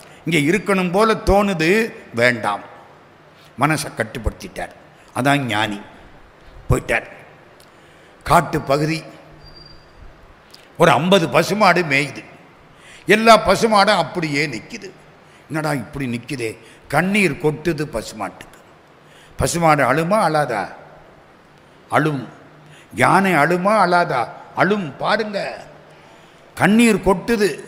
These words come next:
"என்னடா பசுமாடெல்லாம் அழுகுது?" பார்க்கிறார், மேய்க்கிற இடையன் இறந்து கிடக்கிறான். பாருங்க, அதுக்கு கண்ணீர் கொட்டுது.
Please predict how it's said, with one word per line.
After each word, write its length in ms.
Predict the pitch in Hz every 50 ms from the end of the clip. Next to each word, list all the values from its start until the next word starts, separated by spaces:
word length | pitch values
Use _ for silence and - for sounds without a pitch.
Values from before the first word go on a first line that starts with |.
| - - - - - - - - - - - - - - - - -
"என்னடா 320 | 165 220 226 233 233 -
பசுமாடெல்லாம் 840 | - - 143 151 - 233 233 226 214 196 196 190 190 196 196 165 151
அழுகுது?" 520 | 170 190 196 185 175 202 220 220 202 156 - - - - - - - -
பார்க்கிறார், 840 | - 127 151 147 - 143 131 135 127 123 143 170 180 185 - - - - - - - - - - - - - 110
மேய்க்கிற 520 | 131 165 208 233 240 180 - - 208 196
இடையன் 640 | 185 165 151 135 139 160 180 196 180 170 180 190 180
இறந்து 460 | 131 127 135 147 160 170 165 147 156
கிடக்கிறான். 500 | 147 127 113 110 101 - - - - - - - - - - - - - - - - - - - - - - - - - -
பாருங்க, 460 | 95 107 113 113 104 101 95 87 82 - - - - - - - - - - - - - - - - - - -
அதுக்கு 440 | 131 180 185 226 160 214 208 -
கண்ணீர் 520 | - - 151 151 160 165 175 170 160 151 - 135
கொட்டுது. 400 | 120 120 - - 104 - -